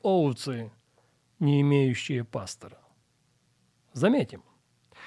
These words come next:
на время этого заявления – проходили служения в очень красивом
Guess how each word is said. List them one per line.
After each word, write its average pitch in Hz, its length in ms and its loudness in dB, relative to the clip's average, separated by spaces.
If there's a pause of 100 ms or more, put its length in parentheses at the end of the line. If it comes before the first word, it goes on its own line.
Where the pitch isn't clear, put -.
(420)
на 170 140 8
время 302 320 10
этого 226 440 8
заявления – 175 920 6 (360)
проходили 170 640 4
служения 165 880 2 (1000)
в 214 60 6
очень 175 340 8
красивом 208 800 2